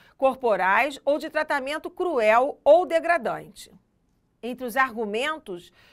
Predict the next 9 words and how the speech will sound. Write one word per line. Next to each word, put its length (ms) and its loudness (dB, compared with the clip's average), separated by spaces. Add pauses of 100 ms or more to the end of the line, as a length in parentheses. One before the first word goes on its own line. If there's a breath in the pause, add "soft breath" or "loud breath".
do 140 -8
que, 240 -6
dos 240 -10
que 100 -8
defendem 580 -4
o 80 -6
recurso 540 -8
às 120 -10
palmadas, 760 -4